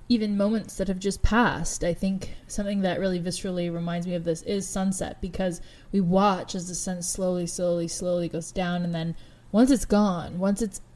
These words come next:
out of the horizon, it's gone, and you can't kinda go back, and you see the, the hue change in the sky, and it's gone, man, <laughs> until tomorrow. So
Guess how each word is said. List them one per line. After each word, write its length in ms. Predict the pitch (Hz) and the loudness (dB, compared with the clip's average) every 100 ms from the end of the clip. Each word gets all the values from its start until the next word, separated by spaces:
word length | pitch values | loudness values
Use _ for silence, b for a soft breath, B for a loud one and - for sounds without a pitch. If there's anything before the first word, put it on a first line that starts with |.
| - | 4
out 180 | 226 | 6
of 60 | 214 | 8
the 80 | 202 | 6
horizon, 720 | 190 185 180 180 170 156 143 | 4 4 2 0 -2 -6 -6
it's 160 | 208 - | -6 0
gone, 380 | 202 196 185 175 | 2 4 2 -2
and 120 | 170 | -6
you 60 | |
can't 460 | 165 214 208 202 185 - | 0 4 4 2 0 -2
kinda 220 | 214 202 | 0 2
go 160 | 190 190 | 2 2
back, 420 | 190 185 - - | 2 2 -2 -6
and 140 | 185 | -6
you 80 | 185 | -6
see 180 | - 208 | -4 -2
the, 180 | 190 165 - 208 | -2 -4 -6 -6
the 160 | 196 | -2
hue 680 | 170 - 220 214 208 202 202 B B B B B - | -2 2 4 6 6 4 0 B B B B B -14
change 480 | - 220 214 214 202 | 0 4 4 4 2
in 100 | 202 | 2
the 80 | 185 | 0
sky, 440 | 180 220 202 202 | 0 2 2 4
and 180 | 202 180 | 2 0
it's 340 | 175 196 220 - | -4 -4 -4 -2
gone, 580 | 190 196 190 151 - 170 | 0 2 0 -2 -4 -4
man, 420 | 170 175 175 175 | -2 0 0 2
<laughs> 40 | 196 | 4
until 340 | 202 - 240 | 6 10 10
tomorrow. 600 | - 208 202 202 180 170 | 10 6 8 6 4 0
So 320 | - 190 185 | 0 0 0